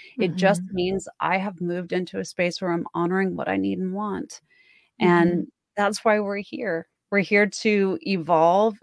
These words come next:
Speaker 1: to learn, to leave a legacy. And if you're not willing to do that, you're gonna fall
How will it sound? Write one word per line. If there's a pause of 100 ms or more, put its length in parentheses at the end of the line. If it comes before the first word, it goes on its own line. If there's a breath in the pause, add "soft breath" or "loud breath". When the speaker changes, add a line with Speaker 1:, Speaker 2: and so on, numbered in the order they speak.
Speaker 1:
to
learn,
to
leave
a
legacy. (640 soft breath)
And
if
you're
not
willing
to
do
that,
you're
gonna
fall